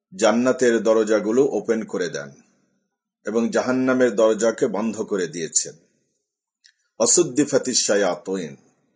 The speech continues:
এবং শয়তানকে শৃঙ্খলাবদ্ধ করে দেওয়া হয়েছে।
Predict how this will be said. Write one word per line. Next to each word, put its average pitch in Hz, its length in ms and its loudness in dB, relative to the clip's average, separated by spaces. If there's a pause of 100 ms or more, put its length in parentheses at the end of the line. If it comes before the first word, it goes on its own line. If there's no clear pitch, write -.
(260)
এবং 120 240 0
শয়তানকে 127 1000 0 (520)
শৃঙ্খলাবদ্ধ 120 840 2
করে 110 280 -2
দেওয়া 82 240 -4
হয়েছে। 80 400 -4